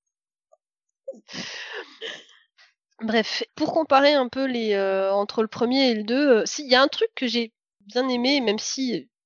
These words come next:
c'est, c'est, c'est, t'as pas, il y a, il y a eu un, quand, du coup, quand Chris Pine, euh, bah, arrive, euh, dans le corps de, du corps de, de, de, <laughs> dont on sait pas qui c'est, mais on s'en fout.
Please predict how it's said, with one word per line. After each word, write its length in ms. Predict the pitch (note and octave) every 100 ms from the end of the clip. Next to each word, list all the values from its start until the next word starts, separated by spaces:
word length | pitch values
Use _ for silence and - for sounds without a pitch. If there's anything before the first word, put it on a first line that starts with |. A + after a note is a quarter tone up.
| _ _ _ _ _ -
c'est, 500 | - - G#3 - G#3+
c'est, 300 | - A3 G3
c'est, 180 | -
t'as 160 | A3 G#3+
pas, 160 | C4 C4
il 80 | G#3
y 40 |
a, 40 | A3+
il 80 |
y 60 | A3
a 60 | A#3+
eu 200 | A#3+ A3
un, 340 | G3+ F#3+ F#3+ - _ _ _ _
quand, 220 | B3 B3+
du 140 | A#3+ C4
coup, 200 | - E4
quand 140 | B3
Chris 240 | A#3 B3+ -
Pine, 300 | B3+ B3+ A3
euh, 320 | F#3 F3+ F3 F3+
bah, 180 | E3 C3
arrive, 380 | F#3 A3+ A#3
euh, 180 | F3+ F3+
dans 140 | F3+ F#3
le 120 | G3
corps 400 | - A3+ A3 G3
de, 380 | F3+ F3 E3 G#3 _ _ _ _ _ _ _ _ _ _ _
du 100 | F#3+
corps 320 | - A3 G#3+
de, 400 | G3 F3 F3+ F3+ F3+
de, 140 | E3+ F3 - E3+
de, 20 |
<laughs> 220 | A3+ -
dont 160 | A#3 A3+
on 60 | G#3
sait 140 | A#3
pas 120 | G#3
qui 160 | G#3 A3
c'est, 160 | - A#3
mais 60 |
on 120 | F#3+ F#3
s'en 160 | F3
fout. 220 | - F#4